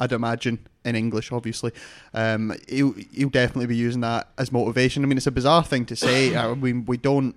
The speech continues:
Speaker 1: know that maybe he's been taken out of context. Maybe there's been something lost in translation, but if it's as it appears on the surface, it's a really bizarre thing to say before you play,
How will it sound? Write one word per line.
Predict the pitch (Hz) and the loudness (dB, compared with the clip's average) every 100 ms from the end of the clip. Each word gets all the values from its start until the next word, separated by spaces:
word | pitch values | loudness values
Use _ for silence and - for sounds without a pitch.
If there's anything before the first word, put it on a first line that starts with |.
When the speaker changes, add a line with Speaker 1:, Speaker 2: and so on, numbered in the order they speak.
| - | -4
Speaker 1:
know | 135 117 117 113 - 120 | 0 2 2 2 -2 -6
that | 117 - _ - 143 | -4 -6 _ -20 -12
maybe | 139 131 120 120 | -2 0 2 0
he's | 113 | -4
been | 117 | -4
taken | 120 113 117 | -4 -2 -2
out | 104 | -2
of | - | -4
context. | 117 113 113 113 107 | -4 -4 -2 -6 -2
Maybe | 120 117 | -2 0
there's | 113 110 | -2 -4
been | 117 110 | -4 -2
something | 120 113 120 | -2 -2 0
lost | 117 113 - | 0 0 -2
in | 113 | -4
translation, | 113 113 113 117 - 117 | -4 -4 -2 -2 -2 -4
but | 113 113 - - - - - _ _ 135 | -2 -2 -4 -14 -20 -20 -20 _ _ 0
if | 147 143 | 2 2
it's | 123 | 4
as | 151 139 | 4 4
it | |
appears | 123 135 135 | 2 4 4
on | 131 | 2
the | 120 | 0
surface, | - 127 131 120 | -2 -2 -4 -6
it's | 123 | -2
a | |
really | 123 135 | 0 2
bizarre | 131 123 113 117 117 | 2 2 2 2 2
thing | - 113 | 0 -4
to | 113 | -4
say | - 120 117 | -2 0 2
before | 113 110 127 117 | 0 -2 0 0
you | 113 | -2
play, | - 120 120 117 | -2 0 2 0